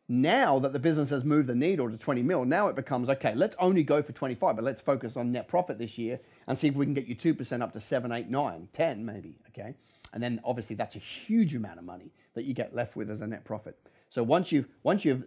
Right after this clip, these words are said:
zeroed in on which type of money you're going for, you can put the strategy in place. So if you want more net profit,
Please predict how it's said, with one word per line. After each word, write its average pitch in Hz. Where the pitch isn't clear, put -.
zeroed 143
in 190
on 117
which 123
type 135
of 120
money 127
you're 117
going 170
for, 117
you 131
can 139
put 139
the 104
strategy 131
in 92
place. -
So 208
if 190
you 190
want 208
more 165
net 156
profit, -